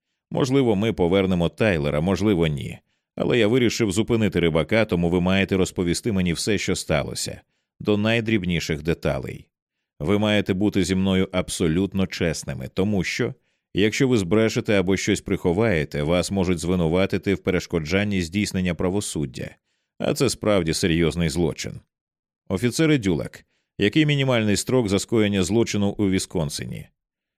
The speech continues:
«П'ять років, я впевнений», — каже Бобі Дюлак. Ебі Векслер покусує внутрішній бік щоки.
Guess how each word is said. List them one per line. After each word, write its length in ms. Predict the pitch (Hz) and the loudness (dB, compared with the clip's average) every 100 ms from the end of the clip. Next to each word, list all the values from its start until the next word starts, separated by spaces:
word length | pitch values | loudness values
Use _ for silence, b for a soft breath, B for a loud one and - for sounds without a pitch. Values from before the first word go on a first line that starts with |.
| _ _ | _ _
«П'ять 320 | - 156 156 | 0 2 2
років, 460 | 202 196 - 95 87 | 4 4 4 2 2
я 240 | 110 117 | 4 4
впевнений», — 680 | 101 - 147 104 85 76 73 | 2 0 0 2 0 0 0
каже 280 | 92 85 90 | 0 0 0
Бобі 300 | 87 78 82 | 0 0 0
Дюлак. 480 | 78 65 - - _ _ _ _ _ _ _ - | -2 -4 -6 -16 _ _ _ _ _ _ _ 0
Ебі 280 | 95 87 | 0 2
Векслер 480 | 87 113 139 - 131 | 2 2 0 0 0
покусує 520 | - 104 151 151 147 | 0 -2 -2 0 0
внутрішній 560 | 123 123 110 110 - 101 | 2 0 -2 -4 -2 -2
бік 200 | 85 78 | -2 -4
щоки. 500 | - 82 - 71 | -4 -4 -6 -10